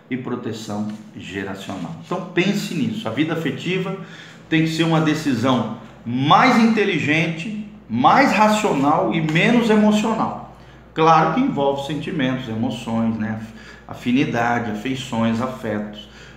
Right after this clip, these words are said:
Mas ela tem que ser mais inteligente e menos emocional, para que você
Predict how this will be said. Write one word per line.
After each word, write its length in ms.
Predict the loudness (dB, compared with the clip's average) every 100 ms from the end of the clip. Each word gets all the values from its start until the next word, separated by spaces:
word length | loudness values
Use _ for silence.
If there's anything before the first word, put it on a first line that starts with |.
| -6
Mas 300 | -2 0 0
ela 220 | -2 -2
tem 260 | -4 -2 -2
que 80 |
ser 220 | -4 -6 -4
mais 640 | 0 0 2 2 0 0
inteligente 1000 | 0 0 0 -2 -2 -2 -2 -2 -6 -14 -20 -20 -14 -6
e 80 |
menos 580 | -4 -2 0 -2 -2 -10 -8
emocional, 640 | -6 -6 -8 -8 -8 -8
para 120 | -8 -8
que 100 | -6
você 440 | -6 -2 -4